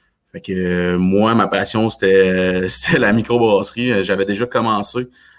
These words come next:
avec, euh, la microbrasserie du Lièvre, je crois, en deux mille dix-sept.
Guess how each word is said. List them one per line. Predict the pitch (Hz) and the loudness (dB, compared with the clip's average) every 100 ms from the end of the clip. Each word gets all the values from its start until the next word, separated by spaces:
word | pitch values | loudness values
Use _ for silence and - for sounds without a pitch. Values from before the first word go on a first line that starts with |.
| _ | _
avec, | 101 98 98 | -4 -2 0
euh, | 98 95 92 92 92 92 90 92 92 | 0 2 2 0 0 0 -2 -2 -2
la | 90 92 | -4 -6
microbrasserie | 92 - 98 95 - 101 | -8 -10 -10 -8 -10 -12
du | 95 | -8
Lièvre, | 95 101 104 107 - _ _ - _ - | -2 2 2 -2 -6 _ _ -20 _ -12
je | 90 | -8
crois, | 185 - 101 107 113 | -8 -8 -4 -2 0
en | 98 95 | -2 -4
deux | 90 104 | -4 -4
mille | 104 110 107 | -2 -2 -4
dix-sept. | - - - 113 - - - - | -4 -4 -2 -2 -4 -14 -20 -20